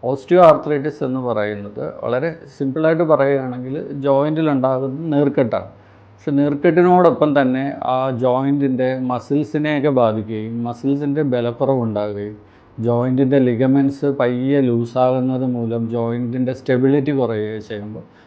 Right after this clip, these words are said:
പയ്യെ പയ്യെ ഇത് ഇവരെ ഒരു ഫങ്ഷണൽ ലിമിറ്റേഷനിലേക്ക് കൊണ്ടുപോകും.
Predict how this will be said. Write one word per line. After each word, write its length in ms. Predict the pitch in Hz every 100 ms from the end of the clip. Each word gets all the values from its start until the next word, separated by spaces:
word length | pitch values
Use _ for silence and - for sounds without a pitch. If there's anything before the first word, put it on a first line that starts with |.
| _ -
പയ്യെ 200 | 156 170
പയ്യെ 240 | 147 135
ഇത് 120 | 131
ഇവരെ 400 | 127 120 123 139 - -
ഒരു 240 | 123 127 120
ഫങ്ഷണൽ 500 | 127 127 123 143 151
ലിമിറ്റേഷനിലേക്ക് 840 | 143 120 117 120 120 - 113 113 139
കൊണ്ടുപോകും. 500 | 160 127 107 92